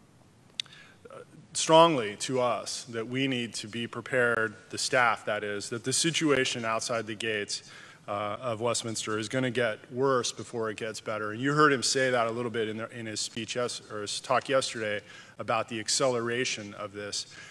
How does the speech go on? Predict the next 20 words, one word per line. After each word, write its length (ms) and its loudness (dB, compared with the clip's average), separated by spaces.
And 100 0
so 200 6
we're, 580 8
you 160 -6
know, 140 -4
we 180 -2
need 280 -2
to, 260 -6
as 160 -6
a 60 -8
staff 580 2
and 100 -8
as 180 -6
an 60 -10
organization, 880 -6
we 120 -8
need 160 -4
to 80 -4
stay 260 -2
diligent, 580 -6